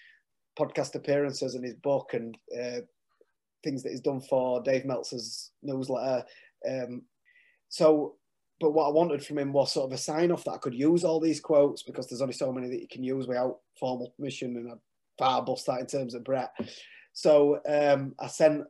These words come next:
all the direct quotes and, uh, included sort of a, a one-pager about myself, about the book, what I wanted it to do, what I wanted it to achieve, what its objectives were. And, um,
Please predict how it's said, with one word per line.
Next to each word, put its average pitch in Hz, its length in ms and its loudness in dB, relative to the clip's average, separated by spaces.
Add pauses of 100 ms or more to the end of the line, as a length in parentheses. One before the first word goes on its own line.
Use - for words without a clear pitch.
all 147 200 8
the 143 80 2
direct 143 420 2
quotes 143 520 6 (160)
and, 139 380 -4 (340)
uh, 131 260 -4 (360)
included 139 480 -4
sort 123 140 -2
of 123 80 -4
a, 127 320 -4
a - 20 -2
one-pager 139 720 0
about 127 360 -2 (680)
myself, 135 480 -2
about 127 300 -4
the 123 60 -12
book, - 380 2 (840)
what 135 220 2
I - 20 0
wanted 127 320 -2
it - 80 -16
to - 80 -12
do, 123 180 -4
what 120 140 -4
I 120 40 -4
wanted 120 280 -4
it - 80 -18
to 120 120 -10
achieve, 120 360 -8
what 117 120 -6
its - 100 -12
objectives 117 560 -10
were. 120 340 -2
And, - 80 -14 (560)
um, 123 360 -6